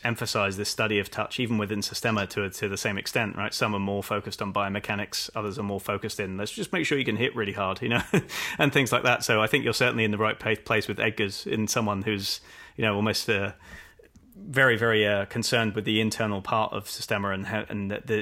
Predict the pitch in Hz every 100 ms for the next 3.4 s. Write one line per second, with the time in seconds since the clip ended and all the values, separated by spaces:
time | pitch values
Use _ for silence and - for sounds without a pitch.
0 | 104 107 98 123 117 - 113 - 117 110
1 | 98 165 107 101 98 - 101 104 104 -
2 | 101 95 104 101 101 98 101 101 98 101
3 | - 104 95